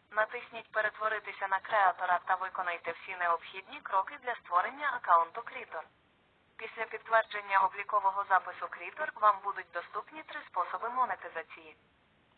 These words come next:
Один. Тусовки — платформа, яка дозволяє вам створювати тематичні челенджі та постери та співпрацювати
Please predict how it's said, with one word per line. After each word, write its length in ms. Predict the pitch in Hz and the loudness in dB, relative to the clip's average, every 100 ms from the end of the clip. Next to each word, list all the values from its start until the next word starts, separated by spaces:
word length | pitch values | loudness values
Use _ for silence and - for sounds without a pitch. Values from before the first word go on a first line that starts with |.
| - | 0
Один. 320 | 269 247 185 - _ - | 0 0 -8 -12 _ -6
Тусовки — 500 | 247 240 226 - 214 | -6 -4 -6 -6 -4
платформа, 560 | 214 214 - 220 196 185 | 2 2 4 4 8 8
яка 280 | 190 190 202 | 6 2 2
дозволяє 540 | 196 196 208 202 185 | 2 -4 -2 0 0
вам 200 | 180 185 | 6 6
створювати 580 | 185 - 190 180 175 180 | 6 -2 0 0 -2 -4
тематичні 640 | 175 175 170 180 170 160 165 | -2 4 4 2 -12 -12 -8
челенджі 540 | - 170 202 247 320 | -2 0 -2 -4 -8
та 140 | - | -4
постери 460 | 247 196 - 202 247 | 0 0 0 -4 -4
та 100 | 285 | -4
співпрацювати 840 | 277 - 202 185 175 180 170 165 | -6 -6 -4 -2 -2 4 4 4